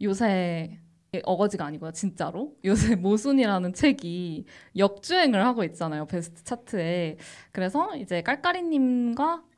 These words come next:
제가 원래도 양 기자 작가님의 모순을 추천을 받아서 깔깔이님은 읽으셨었고, 그 다음에 이제 제가 읽었고, 어, 이제 궁금이님한테 영업을 해서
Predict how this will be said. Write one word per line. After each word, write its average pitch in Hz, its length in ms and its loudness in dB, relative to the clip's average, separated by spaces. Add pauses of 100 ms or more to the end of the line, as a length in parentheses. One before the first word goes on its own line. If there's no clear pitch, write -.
(200)
제가 180 720 0
원래도 196 800 2
양 175 160 -4
기자 175 840 -2
작가님의 170 500 -4
모순을 180 400 -4
추천을 370 420 -4
받아서 156 580 -6 (720)
깔깔이님은 269 480 0
읽으셨었고, 175 1000 -6
그 - 80 -12
다음에 180 300 -2
이제 165 120 -12
제가 165 280 -6
읽었고, - 540 -8 (640)
어, 156 60 -6
이제 151 480 -10 (220)
궁금이님한테 190 680 -2
영업을 170 400 -2
해서 196 420 -4